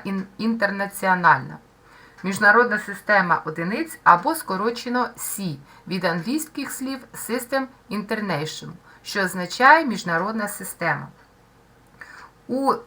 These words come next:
системі сі одиницею довжини є метр, одиницею часу — секунда,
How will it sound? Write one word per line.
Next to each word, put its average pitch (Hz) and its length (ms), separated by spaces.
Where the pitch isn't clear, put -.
системі 233 600
сі 294 360
одиницею 220 760
довжини 220 680
є 214 500
метр, 180 560
одиницею 240 640
часу — 302 600
секунда, 190 800